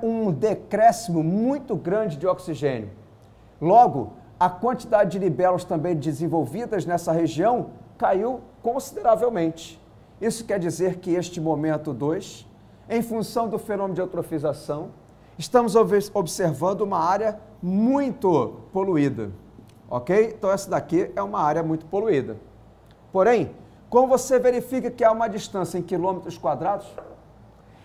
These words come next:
essa poluição ela vai sendo diluída ao longo do rio e o grau tóxico vai diminuindo.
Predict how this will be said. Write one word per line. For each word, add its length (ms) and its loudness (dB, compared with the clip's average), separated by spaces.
essa 380 4
poluição 880 0
ela 140 4
vai 160 4
sendo 400 -4
diluída 800 2
ao 120 4
longo 280 2
do 100 0
rio 320 -4
e 100 2
o 80 2
grau 300 4
tóxico 460 -2
vai 220 2
diminuindo. 680 -2